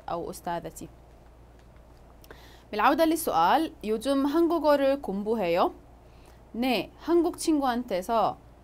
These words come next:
한국어를 배워요. إذن المرأة، آه، الخيارات: أولًا،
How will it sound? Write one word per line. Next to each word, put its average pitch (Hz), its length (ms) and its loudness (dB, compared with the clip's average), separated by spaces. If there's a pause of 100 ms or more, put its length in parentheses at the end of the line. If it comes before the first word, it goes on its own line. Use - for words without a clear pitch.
(140)
한국어를 277 580 2
배워요. 156 500 -4 (240)
إذن 220 400 -2
المرأة، 226 640 0 (200)
آه، 170 600 -4 (360)
الخيارات: 226 520 2
أولًا، 226 360 0